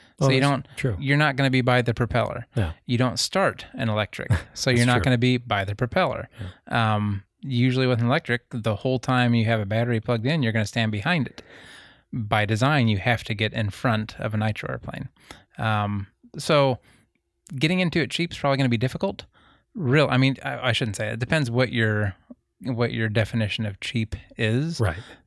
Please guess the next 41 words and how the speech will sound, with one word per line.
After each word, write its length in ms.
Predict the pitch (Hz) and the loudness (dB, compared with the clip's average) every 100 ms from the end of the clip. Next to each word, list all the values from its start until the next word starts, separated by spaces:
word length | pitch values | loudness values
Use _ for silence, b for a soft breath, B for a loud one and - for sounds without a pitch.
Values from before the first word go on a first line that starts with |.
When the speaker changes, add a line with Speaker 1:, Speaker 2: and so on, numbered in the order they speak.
| - | -4
Speaker 1:
Um, 640 | 127 113 113 107 104 101 - B B B - | 2 4 4 2 2 0 -4 B B B -4
and 140 | 139 | 0
I 60 | 135 | 2
guess 200 | 160 143 | 0 -2
if 140 | 123 | 0
you 80 | 135 | 2
already 180 | 131 113 | 2 2
have 280 | 120 120 | 2 0
the 80 | 110 | 2
motor, 340 | 110 123 120 113 | 2 4 2 2
I, 220 | 107 107 | 0 -2
I 120 | - 104 | -4 -4
don't 260 | 104 104 | -4 -6
know 160 | 104 101 | -4 -4
engines. 440 | 101 101 104 101 101 | -2 -4 -4 -2 2
If 60 | |
you 60 | 151 | 4
Speaker 2:
Yeah, 120 | 156 139 | 6 6
Speaker 1:
already 160 | 139 | 4
Speaker 2:
I, 20 | 113 | 2
Speaker 1:
have 360 | 110 104 101 | 0 0 -2
Speaker 2:
a 40 | 113 | 0
Super 300 | - 139 135 | 0 0 2
Tiger 260 | 131 127 | 4 4
seven, 440 | 120 123 123 123 127 | 4 4 4 2 0
I, 180 | 131 - _ - | -6 -8 _ -2
I'm 120 | 123 117 | 2 4
assuming 380 | 113 120 117 107 | 4 4 4 4
he's, 180 | 110 110 139 | 2 0 -6
maybe 240 | 120 113 113 | 0 2 2
he's 180 | 107 104 | 0 0
talking 360 | 113 101 107 | 0 0 2
about 260 | 104 104 101 | 2 2 2
a, 200 | 92 92 - | 0 -2 -6
a, 120 | 92 _ | -8 _
an 160 | - 95 - | -8 -8 -4
oh 160 | 104 | -4
seven, 500 | 110 135 131 135 139 - _ - | -2 -4 -2 -2 -4 -8 _ -4
maybe 140 | 127 | -2
a 60 | 101 | -4
point 460 | - 120 131 - | -4 -4 -4 -8